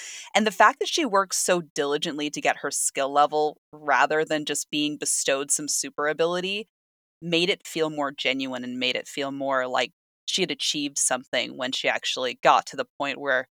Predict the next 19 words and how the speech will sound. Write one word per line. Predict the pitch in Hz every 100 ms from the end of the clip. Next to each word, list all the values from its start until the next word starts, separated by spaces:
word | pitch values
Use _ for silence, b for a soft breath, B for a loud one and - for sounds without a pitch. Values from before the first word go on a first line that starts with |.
| _
he | -
was | 180 160 160
relying | 147 135 127 123 127
on | 120 107
her | 123 -
and, | - 131 -
and | 143
she | -
was | 135 123 -
stepping | - 131 135
up | 127 127
and | 135
really | 139 139
doing | 135 139 131
things | 131 127 -
for | - -
herself. | - - - - - - - _ _ _ _ _
So | - 320 311
I, | -